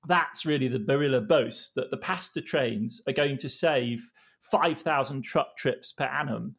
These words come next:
It's going to take six thousand tons of C O two out of the atmosphere. So it's, it's win, win, win, right? It's a marketing shtick, it's a logistics win, and it's an environmental win,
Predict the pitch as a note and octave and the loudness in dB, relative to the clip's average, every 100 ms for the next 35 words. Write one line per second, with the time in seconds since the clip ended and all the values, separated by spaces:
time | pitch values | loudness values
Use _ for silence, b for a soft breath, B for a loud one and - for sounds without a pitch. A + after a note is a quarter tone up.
0 | _ _ _ _ - D3 C#3+ - C#3+ C3 | _ _ _ _ 0 0 0 0 0 0
1 | - F3 - E3 C3+ B2 C3+ D#3 C#3 B2+ | -2 -4 -2 0 2 0 -4 -2 0 0
2 | A#2 - - C#3+ B2+ B2 - D3+ C3+ B2 | -4 -6 -2 0 0 0 -4 0 0 -2
3 | - B2+ C3+ C3 - A#2 - B2+ A2+ A#2 | -4 -4 -2 -2 -4 -8 -8 -4 -4 0
4 | D3+ D3+ - G#3 G3+ G3+ G#3 E3 F3 D#3+ | 2 2 2 -4 2 4 6 6 4 4
5 | C#3+ A2 A2+ C#3+ C3 C3 C3 B2 C#3 F3+ | 4 4 2 0 2 0 0 0 4 4
6 | - F3 E3 D3 - D3+ C#3 B2 - - | 4 -2 -2 -4 -2 0 2 0 -6 -8
7 | - - B2+ B2 A#2 F3 - D3+ - - | -6 -2 0 2 2 0 0 -2 -2 -2
8 | D3+ C#3 C#3 B2+ A2+ - C3+ D3+ D3+ C#3+ | 0 2 2 0 -4 -4 -2 2 2 4
9 | E3 E3+ E3 C#3+ C#3+ C3+ C3 | 2 0 -2 0 2 2 0